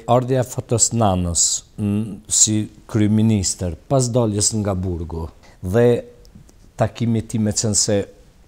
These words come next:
teleshikues ton janë kryesisht shqiptarë në këtë anë kufir, gjithmonë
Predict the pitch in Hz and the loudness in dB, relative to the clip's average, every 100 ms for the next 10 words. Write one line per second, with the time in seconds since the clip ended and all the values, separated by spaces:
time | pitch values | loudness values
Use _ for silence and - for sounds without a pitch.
0 | - - - 104 95 90 95 - 107 - | -20 -20 -10 -4 -4 -4 -6 -4 -4 -2
1 | 107 101 104 101 90 104 95 - 98 - | -2 -2 -2 -2 -4 -4 -4 -2 -4 -4
2 | 101 - 104 95 92 - 95 98 90 - | -6 -2 -2 -2 -4 -6 -6 -6 -6 -6
3 | - 98 85 - - - 110 135 - 151 | -8 -8 -8 -12 -20 -10 -4 -4 -2 -2
4 | 147 | 0